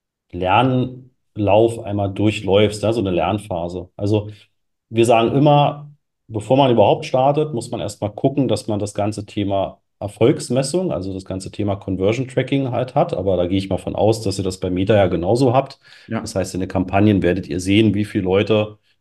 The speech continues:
Speaker 1: klicken auf die Anzeige und wie viel von denen, die klicken, laden sich dann ein White Paper runter oder bestellen sich einen Videokurs oder ähnliches. Und das müsst ihr natürlich dann am Anfang auch einmal mit dem Google-Tracking machen,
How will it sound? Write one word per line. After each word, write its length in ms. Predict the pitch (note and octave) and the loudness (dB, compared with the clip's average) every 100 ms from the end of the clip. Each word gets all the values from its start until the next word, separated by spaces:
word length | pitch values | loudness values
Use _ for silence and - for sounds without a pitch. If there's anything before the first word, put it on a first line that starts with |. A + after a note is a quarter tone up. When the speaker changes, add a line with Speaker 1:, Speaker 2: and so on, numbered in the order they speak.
| _ | _
Speaker 1:
klicken 280 | - G#2 G#2 | -6 -4 -4
auf 140 | F#2+ | -4
die 120 | F2 | -4
Anzeige 540 | E2+ C#3 C#3 C3 C3 C3 | -2 0 4 4 4 0
und 160 | E2+ | -2
wie 100 | G#2 | -6
viel 120 | G2+ | -6
von 180 | G#2+ F#2+ | -6 -4
denen, 200 | F#2+ G2 | -2 -2
die 120 | F2+ | -4
klicken, 640 | - A#2+ A2+ A2+ A2 A2+ - _ _ | -4 -2 2 0 0 -6 -18 _ _
laden 260 | D2 F2+ G2 | -2 0 0
sich 140 | F#2+ | -2
dann 160 | G2 E2+ | -4 -4
ein 60 | |
White 180 | D#2+ G2+ | -4 -6
Paper 220 | G2 F2+ | -6 -6
runter 420 | F2 F2 F2 F2+ C#2+ | -6 -6 -6 -8 -8
oder 280 | D#2+ D#2 | -8 -8
bestellen 360 | D2+ F#2+ - F#2 | -8 -10 -2 0
sich 140 | F#2+ F2+ | 0 -4
einen 100 | F2+ | -6
Videokurs 520 | F#2 F#2 - F2+ - | -4 -4 -4 -8 -8
oder 160 | C#2 - | -10 -6
ähnliches. 480 | A2 C3+ D#3+ E3 _ _ - _ _ _ | -6 -2 -4 -4 _ _ -20 _ _ _
Und 140 | G2 | 0
das 200 | G#2+ - | 0 2
müsst 220 | A#2+ A#2 | -2 0
ihr 60 | A#2 | 0
natürlich 400 | G#2+ G#2 G#2 G2+ | 0 0 -2 -2
dann 220 | G2+ G2 - | -2 -2 -4
am 120 | F#2 | -6
Anfang 320 | G2+ G2 G2 | -8 -6 -4
auch 240 | B1+ F2+ - | -4 -6 -6
einmal 340 | F#2+ G2 F#2 | -4 -2 -2
mit 160 | F2+ F2+ | -2 -4
dem 160 | F#2+ F#2+ | -4 0
Google-Tracking 840 | G#2+ C3 C#3 C#3 - C3+ C#3 C3+ | 2 4 4 2 -2 0 0 -2
machen, 420 | C3 C3+ E3+ E3+ | -4 -6 -8 -10